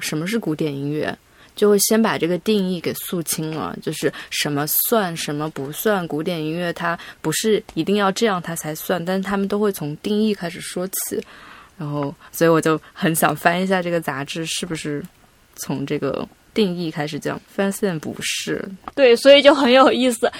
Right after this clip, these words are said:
Speaker 2: 他把古尔德的照片放在封面。
Speaker 1: 之前，前几天在那个书店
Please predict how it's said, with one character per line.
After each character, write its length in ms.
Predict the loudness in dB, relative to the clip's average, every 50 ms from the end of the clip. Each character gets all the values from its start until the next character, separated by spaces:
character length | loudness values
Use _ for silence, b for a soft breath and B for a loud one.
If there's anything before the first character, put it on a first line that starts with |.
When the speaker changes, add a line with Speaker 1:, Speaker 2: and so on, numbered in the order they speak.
| B B B B
Speaker 2:
他 80 | 6 8
把 100 | 8 8
古 100 | 10 10
尔 120 | 8 10
德 100 | 10 8
的 80 | 6 6
照 160 | 6 6 6
片 180 | 6 4 0 2
放 160 | 2 2 4
在 140 | 4 4 2
封 180 | 2 0 0
面。 240 | 0 0 0 -2 -4 _ _ _ _ _ _ _ _ _ -12
Speaker 1:
之 200 | -6 -2 -2 0 2 4
前， 260 | 4 4 4 2 -4
前 280 | -2 2 2 4 4 4
几 140 | 4 2 2
天 200 | 4 2 2 4
在 140 | 2 2
那 140 | 2 2 2
个 260 | 2 2 2 2 0 -4 _ _ -20 -20 _ -10
书 380 | -8 -6 -4 0 2 2 2
店 420 | 4 4 4 4 4 2 0 -4